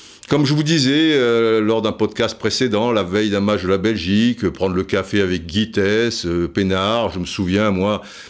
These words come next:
des fois, quand j'allais voir Platini à, à la Juventus de, de Turin, j'avais un laissez-passer qui me permettait d'aller dans les vestiaires. Les vestiaires, à l'époque, c'est, c'était très vétus, les, les vestiaires du Stadio Comunale. Et tu, tu voyais Cabrini qui restait, tu vois, une plombe, euh,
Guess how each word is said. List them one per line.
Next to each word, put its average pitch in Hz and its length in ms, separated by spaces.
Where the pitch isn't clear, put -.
des 95 80
fois, 107 200
quand 98 120
j'allais 90 200
voir 92 220
Platini 95 500
à, 85 200
à 85 60
la 82 120
Juventus 85 520
de, 82 160
de 73 140
Turin, 110 520
j'avais 98 260
un 98 80
laissez-passer 107 880
qui - 180
me 87 60
permettait 101 840
d'aller 98 440
dans 90 100
les 85 100
vestiaires. 113 680
Les 85 100
vestiaires, 82 400
à 76 60
l'époque, 85 340
c'est, - 160
c'était - 300
très - 240
vétus, 87 440
les, 78 200
les 71 80
vestiaires 76 360
du 69 80
Stadio 71 360
Comunale. 85 560
Et 76 40
tu, 87 140
tu - 120
voyais 82 480
Cabrini 85 540
qui 73 180
restait, 85 640
tu 73 120
vois, 87 160
une 80 160
plombe, 98 580
euh, 78 260